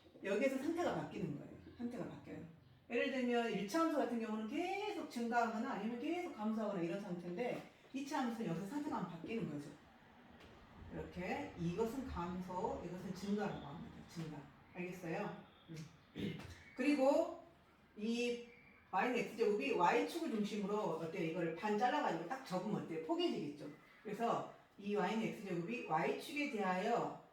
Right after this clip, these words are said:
대칭이다. 그리고 Y축이 대칭축이 되는 거죠. 이 대칭축을 한 글자로 축이라고 해요. 축. 축이라고 말합니다.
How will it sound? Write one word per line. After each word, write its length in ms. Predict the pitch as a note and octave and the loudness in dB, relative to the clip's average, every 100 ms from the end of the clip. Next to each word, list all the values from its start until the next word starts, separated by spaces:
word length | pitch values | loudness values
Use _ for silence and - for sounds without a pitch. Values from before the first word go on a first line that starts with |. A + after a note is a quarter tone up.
| - - - | -20 -10 -4
대칭이다. 600 | A3+ - E3+ E3 E3 E3 - - - - - | -4 -2 -2 0 -2 -4 -14 -20 -20 -16 -6
그리고 320 | F#3 G3 A#3+ | -2 4 6
Y축이 840 | - F#3 A#3+ - C4 C#4+ F4 F4 - - - - | 6 4 2 0 -2 2 2 0 -8 -18 -20 -6
대칭축이 1000 | C#4+ C#4 - A#3+ A3 G3+ F#3+ F3+ - F4 | -2 -2 2 2 2 0 0 -2 -2 0
되는 240 | G#3+ D#3+ C#3+ | 2 2 -2
거죠. 160 | D3 D3 - - | -6 -8 -12 -12
이 140 | F#3 | -8
대칭축을 1120 | F#3 C#4 C4+ A#3+ A#3+ D#4+ C4+ C4 C4 D3 - - - - | -4 -4 0 0 0 -2 0 4 4 2 -2 -12 -16 -4
한 180 | E4+ | 0
글자로 440 | F4+ E4 B3+ G#3 G3+ | 0 0 0 0 -2
축이라고 420 | - F4 F#4 D3+ | -4 0 0 0
해요. 180 | D3 C#3 | -2 -6
축. 300 | - - - - - _ _ | -8 -10 -12 -18 -20 _ _
축이라고 380 | - D#4+ D#4+ F3 | -10 -4 -2 -2
말합니다. 420 | D#3 D#3+ - D#3+ | -4 -6 -8 -6